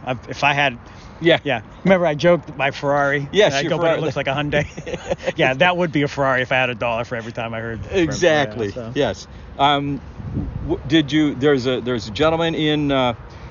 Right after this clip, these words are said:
Speaker 2: in England who wrote a book, uh, uh, about, uh, he, he replicated all of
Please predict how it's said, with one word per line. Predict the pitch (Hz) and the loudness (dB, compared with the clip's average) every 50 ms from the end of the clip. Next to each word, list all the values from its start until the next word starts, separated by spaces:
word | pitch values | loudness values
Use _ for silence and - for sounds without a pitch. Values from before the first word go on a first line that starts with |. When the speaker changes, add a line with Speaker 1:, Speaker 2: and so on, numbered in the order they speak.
| - - - | -14 -6 -2
Speaker 2:
in | 147 156 151 | 0 2 2
England | 147 147 165 170 175 151 135 120 117 | 2 0 0 0 0 0 0 0 0
who | 107 127 131 123 120 | 0 0 0 2 2
wrote | 135 135 135 135 123 - | 4 4 4 2 0 -2
a | 117 110 | -4 -4
book, | 98 - 151 139 110 - - - | 0 2 2 2 2 0 -4 -4
uh, | 127 110 104 101 - | -2 0 0 0 0
uh, | - 104 101 101 95 - 90 107 | -2 -2 -2 -2 -2 -2 -2 -2
about, | 101 92 95 113 110 117 113 110 - - | -2 0 2 4 4 4 2 0 -4 -8
uh, | 98 104 | -8 -6
he, | 98 135 139 117 - - | -4 -4 -6 -6 -6 -8
he | 123 127 139 131 | -8 -6 -6 -4
replicated | 131 117 110 139 147 - - 147 123 - - 127 117 113 101 98 | -4 -2 2 2 2 2 0 -2 -4 0 0 0 0 0 -2 0
all | - 113 117 131 135 131 135 135 | 2 2 4 4 4 4 2 2
of | 120 127 120 120 117 107 | 2 2 2 2 0 -2